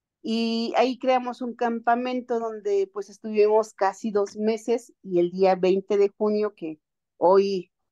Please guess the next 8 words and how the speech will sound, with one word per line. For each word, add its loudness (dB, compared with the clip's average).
se -4
cumple 0
dos -2
años 0
del -2
asesinato -4
del -4
compañero -4